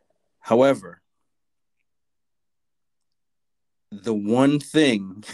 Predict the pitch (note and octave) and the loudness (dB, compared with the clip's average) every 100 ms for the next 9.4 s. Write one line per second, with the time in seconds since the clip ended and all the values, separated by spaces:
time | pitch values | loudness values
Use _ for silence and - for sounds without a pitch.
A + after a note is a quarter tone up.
0 | - C#5 D5+ - B5 - - - - - | -20 -20 -20 -20 -16 -16 -16 -20 -16 -16
1 | - - - B2 - A2+ - B2 A#2+ A#2 | -18 -8 -2 0 0 -6 0 2 4 2
2 | A2 G#2 A#2 A#2+ A2 - F#2 F2 - _ | 0 -4 -4 -2 -4 -8 -14 -14 -18 _
3 | _ _ _ _ _ _ _ _ _ _ | _ _ _ _ _ _ _ _ _ _
4 | _ _ _ _ _ _ _ _ - - | _ _ _ _ _ _ _ _ -20 -4
5 | A2 G2+ A2 G#2 G2 F2 F2 - F2 E2 | -4 -4 -8 -8 -10 -10 -16 -14 -14 -16
6 | - - _ _ _ _ _ _ _ _ | -20 -20 _ _ _ _ _ _ _ _
7 | _ _ _ _ _ _ _ _ _ _ | _ _ _ _ _ _ _ _ _ _
8 | _ - D3 E3+ D#3+ A#2+ A2 A2 A2+ A2 | _ -2 2 4 4 2 0 -2 -4 -6
9 | G#2+ G#2+ G2 | -6 -6 -8